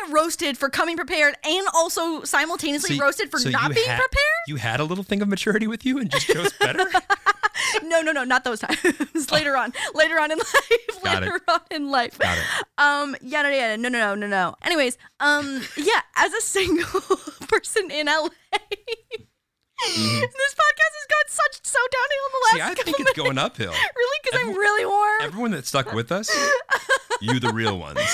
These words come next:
Speaker 1: Um, yeah, no, no. I came prepared. When I was single in L A, I absolutely, but I also feel s-, more scared of, of the S T Ds in L A than I think than I did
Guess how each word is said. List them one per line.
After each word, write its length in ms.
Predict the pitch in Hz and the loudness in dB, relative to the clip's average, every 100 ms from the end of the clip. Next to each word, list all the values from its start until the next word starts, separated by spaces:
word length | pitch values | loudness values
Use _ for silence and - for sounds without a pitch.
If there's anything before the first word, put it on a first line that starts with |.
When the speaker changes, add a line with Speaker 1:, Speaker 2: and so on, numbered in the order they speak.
| - 640 480 - | -2 -2 -6 -4
Speaker 1:
Um, 440 | 320 302 294 262 - | 0 0 -2 -6 -2
yeah, 100 | 311 | 0
no, 80 | 285 | 2
no. 180 | 262 - | 0 0
I 160 | 285 | 0
came 240 | - 370 311 | 0 -2 -2
prepared. 380 | 262 294 220 | 0 -2 -2
When 80 | 233 | 0
I 80 | 254 | 0
was 140 | 269 | 0
single 240 | 285 262 262 | -4 -2 0
in 80 | 247 | 0
L 160 | 220 | 0
A, 60 | 208 | 0
I 200 | 202 196 | 0 2
absolutely, 420 | 185 - - - | 0 -2 -6 -4
but 100 | 247 | 0
I 120 | 302 320 | 0 0
also 200 | 339 339 | -4 -6
feel 380 | 294 277 269 - - _ | 0 2 0 -4 -20 _
s-, 200 | - - - | -6 -6 -4
more 300 | 262 254 254 | -2 0 -2
scared 300 | - 247 247 | -2 0 0
of, 180 | 233 214 | -2 -2
of 140 | 226 208 | -2 0
the 140 | 180 | 0
S 120 | 226 | 0
T 100 | - | -2
Ds 260 | 208 220 226 | -4 -2 0
in 60 | |
L 160 | 208 196 | 0 2
A 200 | 196 220 | 0 0
than 160 | 220 208 | 0 0
I 80 | |
think 200 | 233 220 | -2 -2
than 140 | 214 208 | 0 0
I 80 | 196 | 0
did 240 | 196 | -2